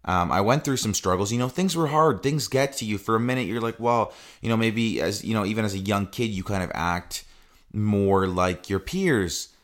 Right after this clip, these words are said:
But I think for the most part, I really stayed true to who I am. Um, do you know, do you know how, when I was younger, do you know how many people thought that I was gay or told me, "Hey, you're gay, you like men,"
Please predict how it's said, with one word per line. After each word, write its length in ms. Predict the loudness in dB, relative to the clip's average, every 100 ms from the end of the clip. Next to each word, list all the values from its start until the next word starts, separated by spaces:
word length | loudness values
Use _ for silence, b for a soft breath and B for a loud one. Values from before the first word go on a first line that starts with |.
| b b _
But 500 | -6 0 2 4 2 0
I 80 | -2
think 400 | -2 -2 -4 -10 _ _ _
for 100 | 0
the 100 | 2
most 380 | 2 2 0 2
part, 160 | 2
I 120 | 4
really 360 | 2 2 0 0
stayed 400 | -2 0 -2 -2
true 200 | -6 -4
to 80 | -4
who 160 | -2 0
I 140 | 2
am. 420 | 0 0 -2 -6 B B B B B -4
Um, 280 | 0 0 -2
do 160 | 0 2
you 80 |
know, 100 | 4
do 200 | 2 0
you 60 | 2
know 60 | 4
how, 240 | 4 2 -2
when 160 | 0 4
I 40 |
was 200 | 4 4
younger, 280 | 4 2 0 B B B -6
do 100 | 2
you 60 |
know 100 | 4
how 140 | 4 4
many 100 | 2
people 560 | 2 0 2 2 2 B B
thought 460 | 2 6 6 6 4
that 100 | 4
I 120 | 4
was 200 | 2 -4
gay 380 | 2 4 6 4
or 100 | 2
told 460 | -2 0 0 2
me, 180 | 0 0
"Hey, 240 | 0 0
you're 480 | 0 -2 -2 2 2
gay, 380 | 0 0 2 2
you 280 | 0 -2 0
like 280 | 2 0 0
men," 420 | 0 2 2